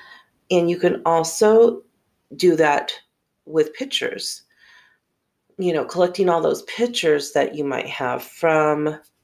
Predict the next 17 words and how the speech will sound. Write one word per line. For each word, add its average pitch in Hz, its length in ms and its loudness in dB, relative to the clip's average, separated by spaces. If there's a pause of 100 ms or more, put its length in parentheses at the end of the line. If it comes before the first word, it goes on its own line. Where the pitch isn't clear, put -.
(720)
that 147 220 0
side 139 220 -2
of 127 80 -6
the - 80 -10
family. 135 680 -6
So 143 480 0
instead 156 420 0
of, 151 280 0 (260)
you 165 120 -4
know, 151 80 -2
a 147 40 -2
lot 147 100 2
of 147 60 -10
times 151 180 -2
we 151 100 -2
have 147 180 -2
our 139 280 -2